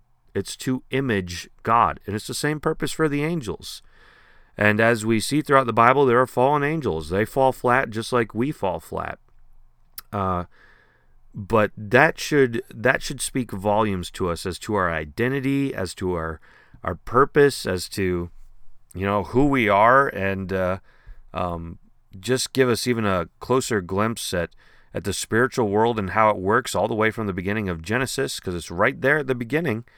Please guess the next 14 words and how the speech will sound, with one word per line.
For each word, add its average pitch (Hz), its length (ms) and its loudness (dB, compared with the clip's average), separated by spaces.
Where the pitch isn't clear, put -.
You've 101 160 0
already 123 300 4
got 120 420 4
God, 110 420 4
uh, 95 340 0
talking 113 500 0
to 107 180 0
other 104 180 0
spiritual 110 480 -2
beings, 107 540 -4
and 101 140 -4
they're 131 100 4
celebrating 101 840 -2
him. 78 320 -14